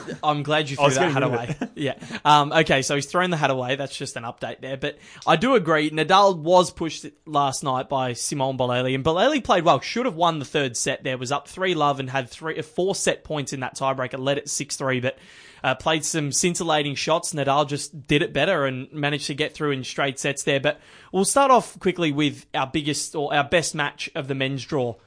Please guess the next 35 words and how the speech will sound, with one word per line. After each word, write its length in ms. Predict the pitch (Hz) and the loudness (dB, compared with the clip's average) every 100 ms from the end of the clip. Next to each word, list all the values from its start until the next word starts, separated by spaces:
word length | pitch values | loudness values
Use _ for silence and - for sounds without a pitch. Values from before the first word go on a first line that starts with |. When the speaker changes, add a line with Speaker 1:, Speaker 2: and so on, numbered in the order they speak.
| _ _ - | _ _ -8
Speaker 2:
so 340 | - 160 139 | 2 4 4
far. 500 | - - 127 107 - _ | 0 0 0 -2 -10 _
And 220 | 156 147 | -6 -6
Joel, 360 | 139 165 160 156 | 2 4 4 0
wh-, 500 | - - - 214 175 | -6 -18 -6 -4 0
what's 180 | 190 220 | -2 -2
been 200 | - 190 | -2 0
your 180 | 175 147 | 0 0
highlight? 380 | 151 147 131 143 | 0 0 -2 -4
There 100 | 143 | 0
haven't 260 | 208 269 | 0 2
been 200 | 202 156 | 0 0
many. 320 | 151 143 117 - - | 0 -2 -6 -16 -8
Speaker 1:
No. 260 | 107 98 80 - | -6 -6 -8 0
Speaker 2:
Um, 320 | 143 143 143 | 2 2 -2
so, 220 | 147 156 156 | -2 0 0
uh, 20 | 190 - _ | -4 -8 _
what 360 | 160 160 180 175 | -14 0 2 4
has 200 | 160 143 | 2 0
been 160 | 147 | -4
your 100 | 127 | -6
highlight? 340 | 120 113 85 92 _ - - | -6 -8 -8 -12 _ -18 -4
Speaker 1:
Uh, 300 | 131 139 143 | 2 2 2
well, 120 | 131 | -2
the 60 | 139 | -2
match 220 | 190 - | -2 -2
I 160 | 123 127 | -2 -2
enjoyed 280 | 120 110 | -2 -2
was, 300 | 107 107 107 | -2 -4 -4
uh, 240 | 110 104 104 | -2 -2 -4
Casper 360 | - 117 - | -6 -6 -6
Ruud 280 | 101 107 104 | -6 -4 -6
defeating, 560 | 98 - 110 104 101 101 | -8 -6 -4 -4 -6 -8
uh, 320 | 98 95 90 - | -8 -8 -10 -16
well, 260 | 120 101 90 | -6 -6 -6